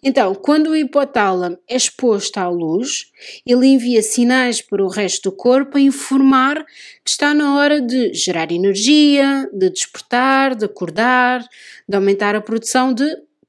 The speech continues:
cortisol, ok? Que é a hormona da energia.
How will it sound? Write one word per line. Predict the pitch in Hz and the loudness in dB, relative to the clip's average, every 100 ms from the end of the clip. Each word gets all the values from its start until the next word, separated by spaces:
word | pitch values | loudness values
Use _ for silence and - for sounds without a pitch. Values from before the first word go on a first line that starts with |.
| - | -16
cortisol, | - 175 - 285 277 233 226 _ _ _ - | -8 -8 -2 0 2 0 -2 _ _ _ -20
ok? | 175 180 175 - | -14 -10 -10 -12
Que | - | -12
é | 165 | -10
a | 156 - - | -8 -10 -10
hormona | 175 190 208 - _ _ _ _ _ | -4 -4 -4 -8 _ _ _ _ _
da | 202 180 | -6 0
energia. | 226 233 277 285 269 220 | 0 0 -2 0 0 -2